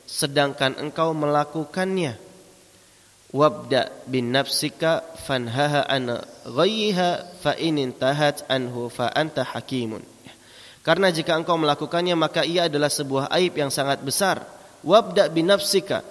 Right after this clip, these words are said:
Mulailah dari dirimu sendiri. "Fanhaha an ghayyiha." Laranglah ia dari perbuatan jeleknya. "Fa in intahat anhu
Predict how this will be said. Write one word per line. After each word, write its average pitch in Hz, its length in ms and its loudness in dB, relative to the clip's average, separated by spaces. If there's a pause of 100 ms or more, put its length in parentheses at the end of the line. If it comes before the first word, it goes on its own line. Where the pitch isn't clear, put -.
(1000)
Mulailah 156 500 4
dari 135 240 4
dirimu 127 320 2
sendiri. 127 640 0 (420)
"Fanhaha 151 640 2
an 147 180 2
ghayyiha." 170 540 4 (2000)
Laranglah 165 580 6
ia 160 220 2
dari 143 240 2
perbuatan 151 640 0
jeleknya. 165 560 0 (400)
"Fa 143 240 2
in 180 240 2
intahat 147 480 0
anhu 156 480 0